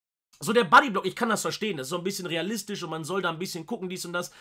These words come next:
aber irgendwann spricht es einfach beim Leveln gegen dich. Also so wirklich, dass du nichts machen kannst. Und dann sitzt du in der Ecke und wartest einfach nur, bis du weggekeult wirst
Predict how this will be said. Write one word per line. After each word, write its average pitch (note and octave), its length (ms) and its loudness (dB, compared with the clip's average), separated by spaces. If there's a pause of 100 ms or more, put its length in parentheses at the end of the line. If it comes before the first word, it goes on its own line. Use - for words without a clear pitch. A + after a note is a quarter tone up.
(300)
aber F#3 260 0
irgendwann B3+ 480 -2
spricht - 360 -8
es - 100 -8
einfach D3 240 -2
beim C#3 160 -4
Leveln B2+ 340 -6
gegen D3+ 440 -6
dich. - 340 -18 (100)
Also F#3+ 160 4
so E3+ 200 2
wirklich, B3 160 -2
dass E3+ 120 -4
du D#3+ 100 -6
nichts G3+ 560 0
machen A#3 280 -6
kannst. - 320 -10 (200)
Und A#3 100 2
dann A3+ 100 2
sitzt D#4+ 240 -4
du A3 40 -2
in G3+ 80 2
der F#3+ 120 -2
Ecke A3+ 180 -4
und D3+ 180 -4
wartest A3 280 2
einfach G3+ 160 -2
nur, F#3+ 120 -2
bis E3+ 120 -10
du A#2+ 240 -12
weggekeult C#3+ 800 -4
wirst C3 360 -6